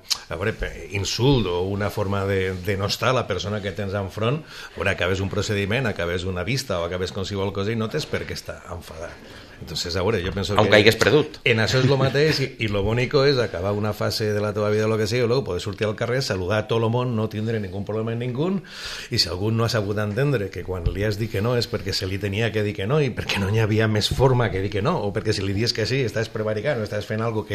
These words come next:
Speaker 1: és roïn, pues, eh, si no ho entén és un problema d'ell, ho, ho, ho, ho, ho sento, no?
Speaker 2: I també, i si mos hem equivocat en algo, pues, disculpeu,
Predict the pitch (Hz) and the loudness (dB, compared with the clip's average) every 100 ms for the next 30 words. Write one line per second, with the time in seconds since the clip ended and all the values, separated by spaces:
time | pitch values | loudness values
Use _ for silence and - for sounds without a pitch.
0 | 95 98 110 117 139 196 214 - - - | -4 -2 0 2 2 0 -4 -12 -18 -20
1 | - - - - 117 104 - - 104 98 | -14 -14 -12 -8 -4 -4 -6 -4 -2 0
2 | 95 113 110 113 104 113 117 104 95 85 | 0 2 4 6 6 6 6 4 2 0
3 | 90 113 90 82 82 82 78 90 90 104 | 0 0 -2 -6 -10 -10 -12 -10 -8 -6
4 | 101 107 107 107 95 113 110 92 78 - | -4 -2 -2 -2 -2 0 0 -4 -8 -10
5 | - 113 98 92 127 113 92 90 98 90 | -4 -2 0 2 4 2 0 0 0 0
6 | 85 82 85 92 87 90 90 90 110 120 | 0 0 2 2 2 2 2 2 2 0
7 | 95 - 82 87 123 | 0 -2 -2 4 6